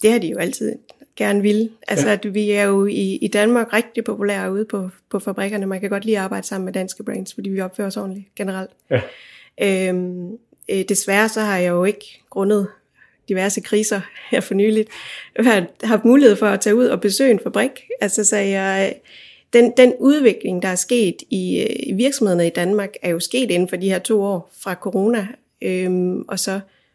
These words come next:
Speaker 1: og så til nu. Øhm, så hvordan, hvordan det er ude på fabrikkerne nu, det ved jeg faktisk ikke. Øhm, og det kunne jeg vildt godt tænke mig snart at komme ud og lige at,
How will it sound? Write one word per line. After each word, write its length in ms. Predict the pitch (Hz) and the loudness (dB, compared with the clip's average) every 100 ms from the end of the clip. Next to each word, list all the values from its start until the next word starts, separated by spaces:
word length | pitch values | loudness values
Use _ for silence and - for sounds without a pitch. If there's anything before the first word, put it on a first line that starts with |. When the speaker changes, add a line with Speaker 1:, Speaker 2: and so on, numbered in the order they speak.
| - | -8
Speaker 1:
og 100 | 202 | -2
så 120 | 208 | -2
til 180 | 208 202 | 0 2
nu. 200 | 202 214 - _ _ _ _ _ _ _ - | 2 0 -8 _ _ _ _ _ _ _ 2
Øhm, 640 | 202 185 185 185 180 185 - - - _ - | 2 2 2 0 -2 -2 -4 -8 -20 _ -2
så 300 | - 208 185 - _ _ - | 0 2 -2 -6 _ _ -4
hvordan, 640 | 208 220 214 233 269 269 - _ - | -2 2 4 6 4 2 -8 _ -2
hvordan 380 | 214 208 233 240 | 2 4 4 4
det 140 | 254 | 4
er 80 | 226 | 6
ude 100 | 233 | 4
på 100 | 233 | 4
fabrikkerne 480 | 202 190 226 202 185 | -4 -2 -2 0 0
nu, 100 | 202 | 4
det 120 | 226 | 4
ved 100 | 233 | 4
jeg 140 | 185 | 0
faktisk 420 | 190 196 - 202 | -6 -10 -10 -8
ikke. 300 | 214 220 - - - 202 180 180 | -8 -10 -16 -16 -6 -4 -4 -4
Øhm, 260 | 185 - - | -4 -4 -6
og 100 | 190 | -2
det 280 | 220 233 226 | 0 0 -2
kunne 120 | - | -6
jeg 80 | 180 | -2
vildt 160 | 226 - | -2 -2
godt 120 | 190 | -8
tænke 180 | 196 202 | -6 -6
mig 100 | 196 | -4
snart 180 | 196 | -4
at 80 | 214 | -6
komme 200 | - 202 | -4 -2
ud 40 | 202 | -2
og 120 | 190 | -2
lige 180 | 196 | -2
at, 80 | 196 | -2